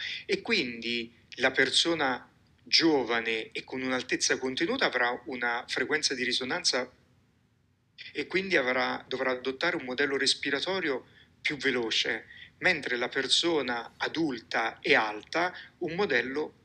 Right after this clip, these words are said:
più basso, di respi-, con una frequenza più bassa, e quindi magari andare sul sei sei, ma anche sul sette sette.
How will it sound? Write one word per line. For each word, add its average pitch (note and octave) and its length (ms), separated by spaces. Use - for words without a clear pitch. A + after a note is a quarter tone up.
più C#3 160
basso, - 600
di B2+ 160
respi-, B2 400
con C3 160
una C3+ 120
frequenza C#3+ 440
più C#3 160
bassa, - 500
e E3+ 140
quindi C3+ 220
magari D#3 340
andare B2 480
sul - 260
sei D3 200
sei, G#3+ 200
ma D3 120
anche C#3 260
sul C3 200
sette - 360
sette. - 540